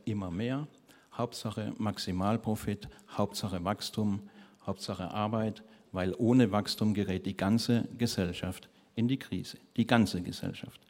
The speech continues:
Auch diejenigen, die auf den Verkauf ihrer Arbeitskraft angewiesen sind. Und eine Kapitalismuskritik, die auf die, auf die Systemlogik abheben würde, die würde so etwas zum Beispiel hier skandalisieren.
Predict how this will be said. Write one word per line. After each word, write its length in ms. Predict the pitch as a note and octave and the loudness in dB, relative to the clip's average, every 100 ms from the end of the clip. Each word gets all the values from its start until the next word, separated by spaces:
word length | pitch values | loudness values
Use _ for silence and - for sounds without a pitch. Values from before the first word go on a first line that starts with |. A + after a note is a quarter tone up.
| _ - | _ 4
Auch 300 | A2 C#3 - | 6 6 2
diejenigen, 680 | - G2+ G#2 A#2 C#3 D#3+ - | -2 0 2 2 2 -2 -4
die 160 | F#2+ F#2 | -4 -2
auf 160 | A2 | -2
den 160 | - B2 | -4 -4
Verkauf 500 | - - F2+ F2+ - | -6 -4 -2 -2 -4
ihrer 240 | A#2+ C3 - | -4 -2 0
Arbeitskraft 520 | G2 F#2+ - F#2+ - | 0 0 -2 -6 -4
angewiesen 520 | F#2 F#2 F2+ - F#2 | -4 -2 -4 -6 -8
sind. 260 | - - - - _ _ _ _ _ _ _ _ _ _ _ _ _ - - - - - - | -8 -10 -10 -18 _ _ _ _ _ _ _ _ _ _ _ _ _ -20 -20 -18 -18 -18 0
Und 220 | A#2 - | 0 2
eine 420 | A2+ A2 G#2+ G2+ G2 - - - - | 4 6 6 4 0 -8 -20 -16 -2
Kapitalismuskritik, 1200 | G2+ G#2+ D#3+ F#3 F3+ - B2+ - G2+ - F#2+ F#2 | 0 8 8 8 6 6 4 4 0 0 -4 0
die 100 | F#2+ | 0
auf 260 | D2+ G2+ - | 2 -2 -4
die, 420 | F#2+ F2+ E2+ G2 - - _ _ - - | -6 -4 -6 -10 -16 -20 _ _ -20 -10
auf 120 | G#2 | -2
die 100 | G#2+ | 2
Systemlogik 920 | G#2+ G2 - G#3+ B3 D#3+ G2+ F#2+ F2+ | 2 8 10 10 10 8 6 4 2
abheben 440 | F#2+ - F#2+ - F2 | -2 0 0 0 -2
würde, 240 | F2+ F2 | -2 -2
die 160 | F#2+ F#2 | -2 2
würde 240 | B2 C3+ | 4 4
so 240 | - D3+ | 4 4
etwas 300 | E3+ D3 D3 | 4 2 2
zum 160 | - C#3 | 2 4
Beispiel 360 | C#3 C3 C#3 C3 | 4 4 4 4
hier 160 | C#3+ | 4
skandalisieren. 960 | C3+ - D#3 D3+ D#3 - F#3+ F3 F2+ | 4 2 4 4 2 0 -2 -2 -2